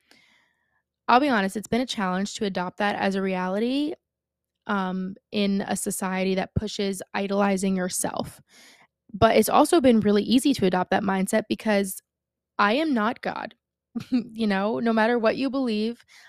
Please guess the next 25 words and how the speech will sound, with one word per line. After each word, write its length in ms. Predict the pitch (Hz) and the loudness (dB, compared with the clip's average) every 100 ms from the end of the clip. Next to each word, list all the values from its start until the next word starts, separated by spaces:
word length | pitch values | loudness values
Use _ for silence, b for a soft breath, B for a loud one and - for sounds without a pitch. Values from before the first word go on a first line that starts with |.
| B | B
I'm 160 | 214 214 | -2 0
sure 160 | 214 - | 0 0
everyone 360 | 202 226 240 | 0 0 -4
has 300 | 220 202 202 - | -2 0 0 -2
a 180 | 202 202 | -2 0
God 320 | 196 185 185 | 0 0 -2
that 120 | 185 | -4
they 100 | 190 | -6
believe 320 | 185 190 185 | -4 -4 -2
in, 200 | 196 196 | -2 -2
something 420 | 196 - 190 208 202 | -2 -2 -2 -2 -4
that 140 | 190 | -2
they 100 | 196 | -4
idolize, 560 | 190 190 190 190 196 - | -2 -2 -2 -2 -4 -4
something 340 | 190 196 208 | -4 -2 -2
that 100 | 196 | -2
they 120 | 196 | -2
believe 460 | 190 190 190 190 - B B B - | -2 0 0 -2 -4 B B B -8
can 320 | 208 202 196 | -4 -2 -4
work 260 | 190 196 185 | 0 2 4
all 140 | 202 | 2
things 240 | 202 202 190 | 2 -2 0
out 180 | 180 | -2
for 80 | - | -4
good. 320 | 190 196 190 | -2 0 -2